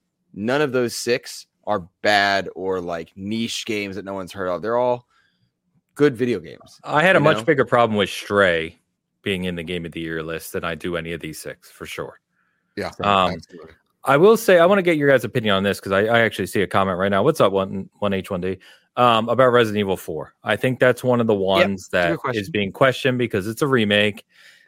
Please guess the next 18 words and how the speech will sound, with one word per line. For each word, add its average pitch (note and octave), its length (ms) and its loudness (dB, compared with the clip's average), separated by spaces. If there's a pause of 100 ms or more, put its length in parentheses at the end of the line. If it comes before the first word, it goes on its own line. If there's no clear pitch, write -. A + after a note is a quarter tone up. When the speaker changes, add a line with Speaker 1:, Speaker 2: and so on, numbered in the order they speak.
Speaker 2:
And G2+ 480 0
we, A2 300 0
Speaker 1:
Mm-hmm. G#2 100 -8
Speaker 2:
we A#2 140 -4
kinda D#3+ 320 2
had D3 260 2
this G#2+ 160 -6
conversation G2+ 760 -2
when F#2+ 140 -4
Resident F#2+ 320 -4
Evil F2+ 160 -12
two G3+ 320 0
remake E2+ 520 -8 (160)
was F#2+ 180 -6
put F#2+ 180 -2
up E2 180 -4
there. E2+ 420 -6
Um, E2+ 480 -4